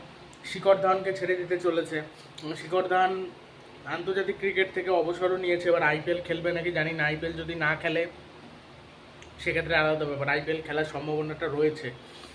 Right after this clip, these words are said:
আর ওয়ার্নার, ওয়ার্নারকে ছেড়ে দেবে দিল্লি। ওয়ার্নারকে একটা যে কোনো দল নিয়ে নিতে পারে, যে একটা ভালো অপশান হতে পারে। ওয়ার্নারের অভিজ্ঞতা রয়েছে, এর আগে অনেক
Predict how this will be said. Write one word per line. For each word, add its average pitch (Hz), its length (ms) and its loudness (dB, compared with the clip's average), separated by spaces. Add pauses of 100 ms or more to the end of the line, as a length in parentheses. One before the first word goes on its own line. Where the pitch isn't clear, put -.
(160)
আর 139 240 -2
ওয়ার্নার, 185 480 2
ওয়ার্নারকে 175 540 2
ছেড়ে 165 220 0
দেবে 175 240 4
দিল্লি। 175 380 -2 (300)
ওয়ার্নারকে 180 460 2
একটা 180 200 6
যে 170 140 0
কোনো 175 220 0
দল 175 200 4
নিয়ে 170 180 0
নিতে 160 240 0
পারে, 147 200 0
যে 156 140 2
একটা 151 280 2
ভালো 160 280 4
অপশান 180 300 2
হতে 170 160 2
পারে। 165 160 4
ওয়ার্নারের 165 460 4
অভিজ্ঞতা 170 460 4
রয়েছে, 170 300 2
এর 160 80 6
আগে 160 160 0
অনেক 160 200 0